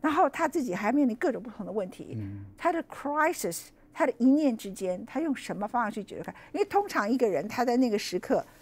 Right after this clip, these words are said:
Speaker 1: 他开放的理由，像 Glasnost，像 Gorbachev，
Speaker 2: 嗯。
Speaker 1: 他开放的理由是不得已，因为破产了，
Speaker 2: 嗯，嗯。
Speaker 1: 所以他必须西方的援助。
Speaker 2: 对。
Speaker 1: 啊，那所以这是一种，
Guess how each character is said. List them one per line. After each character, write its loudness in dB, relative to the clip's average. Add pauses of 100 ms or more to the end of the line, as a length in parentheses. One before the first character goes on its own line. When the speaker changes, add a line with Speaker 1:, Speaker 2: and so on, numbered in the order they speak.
(300)
Speaker 1:
他 -2
开 2
放 0
的 -4
理 -12
由， -6
像 -2 (340)
Glasnost， 0
像 -4
Gorbachev， -2 (360)
Speaker 2:
嗯。 -6 (240)
Speaker 1:
他 -2 (160)
开 0
放 -2
的 -4
理 -10
由 -4
是 -10
不 -8
得 -12
已， -14
因 -14
为 -12
破 -8
产 -14
了， -20
Speaker 2:
嗯， -6
嗯。 -14
Speaker 1:
所 -4
以 0
他 2
必 -4
须 -2
西 -2
方 -2
的 -10
援 -12 (140)
助。 -14 (380)
Speaker 2:
对。 -10
Speaker 1:
啊， -14
那 -4 (260)
所 2
以 6
这 2
是 0
一 2
种， 0